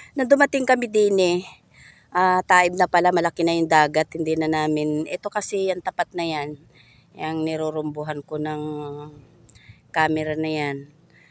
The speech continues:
Yan, ilabas ang lahat ng bato dyan, paklas yan. Kaso nung dumating kami kanina, ayan, ganyan na yung tubig.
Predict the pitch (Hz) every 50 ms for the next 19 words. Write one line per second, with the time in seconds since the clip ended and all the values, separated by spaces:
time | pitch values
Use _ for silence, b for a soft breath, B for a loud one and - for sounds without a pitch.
0 | b b b _ 185 180 175 - 175 175 175 175 180 170 - 160 170 175 170 170
1 | - - 170 170 160 170 160 - 165 151 151 160 156 160 160 - 170 - - -
2 | 165 160 - - - 160 156 151 151 151 151 - - - - b b b b b
3 | b b b _ - 220 220 - - 226 214 208 202 190 196 202 190 - - 190
4 | 196 202 190 185 180 180 196 180 175 170 170 170 170 160 156 151 151 156 156 170
5 | - - _ _ B B B B B B B B B B - 180 175 175 175 175
6 | 170 170 165 165 165 165 165 165 170 170 170 - - 147 143 143 147 156 151 156
7 | 160